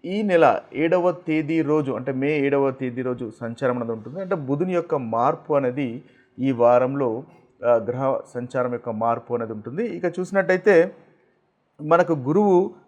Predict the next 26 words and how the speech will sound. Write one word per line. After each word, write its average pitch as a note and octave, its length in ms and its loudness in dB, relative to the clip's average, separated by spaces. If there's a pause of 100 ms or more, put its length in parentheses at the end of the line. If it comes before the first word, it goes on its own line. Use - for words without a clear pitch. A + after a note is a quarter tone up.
వృషభ D#3+ 260 4
రాశిలో E3+ 300 6
సంచారము, D3+ 540 0 (340)
శని F3 400 0
మీన D3 240 -4
రాశిలో C#3+ 280 0
సంచారము, C3 520 -6 (180)
కేతు D3+ 340 -4 (100)
కన్య B2+ 180 -4
రాశిలో B2 280 -4
సంచారము. - 720 -20 (180)
ఇది F#3+ 480 0 (120)
ఈ F3+ 200 -2
వారంలో F3 680 4
స్థూలంగా D#3+ 640 2
ఉన్నటువంటి C#3 580 -4
గ్రహస్థితి. A#2 500 -8 (680)
ఇక D3+ 440 6 (400)
చంద్రుని G#3 240 2
యొక్క A3 180 4
గ్రహస్థితిని E3 520 2
కనుక C#3+ 180 -2
మనం C#3+ 240 2
ఒకసారి B2+ 260 -2
గమనించినట్టయితే, B2+ 760 -2
ముఖ్యంగా F3+ 760 6